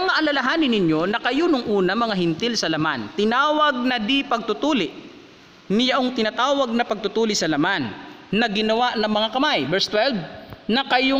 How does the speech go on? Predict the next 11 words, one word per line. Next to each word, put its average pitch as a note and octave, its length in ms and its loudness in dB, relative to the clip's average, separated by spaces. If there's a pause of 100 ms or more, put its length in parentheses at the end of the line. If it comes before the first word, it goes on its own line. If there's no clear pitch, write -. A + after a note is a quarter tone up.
(100)
nga F4 400 0 (240)
ng C4+ 400 0
panahong B3 400 2
yaon A3+ 640 2
ay B3 160 0
mga B3 240 0
hiwalay C4+ 400 2
kay B3 160 0
Kristo, A#3 800 0 (320)
na B3+ 160 2
mga C4 160 0